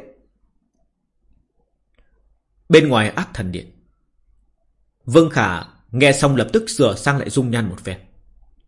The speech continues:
Hoàng Thiên Phong giống như có thể ra vào Ác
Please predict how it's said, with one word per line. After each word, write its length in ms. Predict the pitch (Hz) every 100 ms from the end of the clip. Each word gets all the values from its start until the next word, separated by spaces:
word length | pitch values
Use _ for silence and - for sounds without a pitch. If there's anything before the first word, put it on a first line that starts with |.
| _ _ - _ _ _ _ _
Hoàng 240 | 139 139
Thiên 180 | 165 160 151
Phong 160 | 143
giống 140 | 151 233
như 60 | -
có 60 | 226
thể 160 | 123 104
ra 200 | 151 151
vào 220 | 110 107
Ác 160 | 226